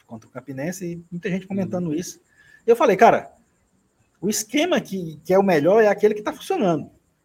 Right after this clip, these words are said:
Speaker 1: né? E a gente já viu, é, uma sequência muito boa com três zagueiros, o Fortaleza no, no primeiro ano de Série A do Vojvoda.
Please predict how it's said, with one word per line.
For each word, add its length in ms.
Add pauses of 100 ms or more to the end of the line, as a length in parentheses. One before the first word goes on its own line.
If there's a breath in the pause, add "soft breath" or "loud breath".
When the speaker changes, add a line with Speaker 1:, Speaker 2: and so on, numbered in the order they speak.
(280)
Speaker 1:
né? 160
E 160
a 100
gente 180
já 180
viu, 520 (720)
é, 140
uma 180
sequência 460
muito 280
boa 720
com 100
três 540 (100)
zagueiros, 640
o 120
Fortaleza 480
no, 160
no 100
primeiro 420
ano 140
de 80
Série 300
A 60
do 100
Vojvoda. 500